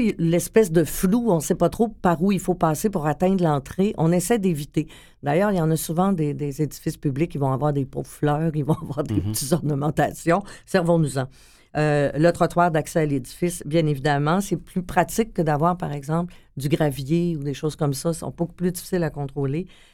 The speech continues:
Speaker 1: La main courante dans les escaliers. Si on peut être plein pied, on s'évite, évidemment, euh,
Speaker 2: Oui.
Speaker 1: hein, des, de, d'autres informations à aller chercher. Euh, un éclairage suffisant. Ça, on le répétera non plus jamais assez.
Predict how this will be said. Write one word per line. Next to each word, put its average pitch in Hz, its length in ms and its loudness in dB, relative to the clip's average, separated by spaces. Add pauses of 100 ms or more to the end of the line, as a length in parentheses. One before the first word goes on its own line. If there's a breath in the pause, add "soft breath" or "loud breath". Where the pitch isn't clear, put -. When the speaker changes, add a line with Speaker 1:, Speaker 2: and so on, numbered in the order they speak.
Speaker 1:
La 170 120 6
main 185 140 6
courante 180 480 2
dans 160 160 0
les 151 220 -2
escaliers. 156 680 -2 (380 loud breath)
Si - 160 2
on 277 100 4
peut 240 160 4
être 247 300 -2 (100)
plein 165 300 2
pied, 196 440 0 (180)
on 151 80 2
s'évite, 160 480 0
évidemment, 147 480 0 (320)
euh, 147 180 -4 (220)
Speaker 2:
Oui. 165 80 -16 (260)
Speaker 1:
hein, 160 200 -2 (100)
des, 143 160 -4
de, 143 180 -6
d'autres 160 640 0
informations 151 580 0
à 156 60 2
aller 143 240 0
chercher. 170 480 -4 (400 loud breath)
Euh, 156 160 4
un 160 120 4
éclairage 170 720 2
suffisant. 139 680 -4 (160)
Ça, - 160 -2
on 160 60 4
le 147 100 2
répétera 143 480 -2
non 139 160 0
plus 143 260 -8
jamais 143 240 -8
assez. 147 320 -6